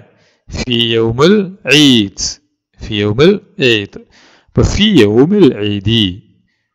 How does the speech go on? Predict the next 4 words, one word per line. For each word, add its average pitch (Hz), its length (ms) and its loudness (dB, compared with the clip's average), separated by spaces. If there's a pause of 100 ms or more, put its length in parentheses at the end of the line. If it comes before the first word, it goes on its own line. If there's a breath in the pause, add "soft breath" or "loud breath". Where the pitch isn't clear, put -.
(300)
എന്താണ്? 107 340 -8 (1300)
പെരുന്നാൾ 156 520 -4 (120)
ദിവസം 98 400 -8 (300)
സാറു 107 560 -4